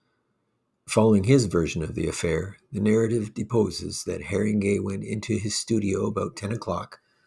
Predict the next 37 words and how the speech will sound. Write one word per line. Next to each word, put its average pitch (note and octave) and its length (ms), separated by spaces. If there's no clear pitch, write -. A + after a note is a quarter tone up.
to - 140
see B2+ 180
what A#2+ 160
he G#2+ 80
could A2+ 160
make G#2+ 320
of G2+ 80
the G2+ 80
head G2+ 380
that G#2 100
he F#2+ 120
had F2+ 120
been G2+ 140
working G2+ 440
at - 180
the F#2+ 60
day F2 140
before. F2+ 500
The A2 100
head A#2 220
in F#2+ 100
question F#2 500
was F2 200
that F#2 160
of F#2 100
an F#2 120
Italian G2+ 640
organ F#2+ 360
grinder, F2+ 500
and G2+ 140
Haringey G#2+ 500
thought, - 600
but A2+ 200
was G#2 180
not C3 180
quite - 220
sure, - 400